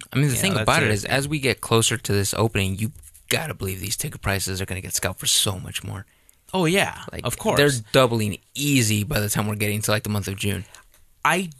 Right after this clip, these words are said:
Speaker 2: don't doubt that by the time it opens,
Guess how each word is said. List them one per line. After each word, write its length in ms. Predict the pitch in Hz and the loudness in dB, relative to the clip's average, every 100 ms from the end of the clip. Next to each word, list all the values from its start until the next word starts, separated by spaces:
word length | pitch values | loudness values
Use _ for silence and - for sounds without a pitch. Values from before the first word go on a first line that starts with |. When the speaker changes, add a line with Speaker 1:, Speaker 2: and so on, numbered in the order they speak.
| - | 0
Speaker 2:
don't 440 | 139 143 - 107 - | 2 2 -2 -6 2
doubt 380 | 123 107 - | 2 2 0
that 160 | 113 110 | -2 0
by 140 | 107 110 | 0 -2
the 100 | 101 | -4
time 320 | - 127 131 | -2 0 2
it 80 | 117 | 2
opens, 600 | 117 156 160 185 185 | 2 0 -4 -4 -8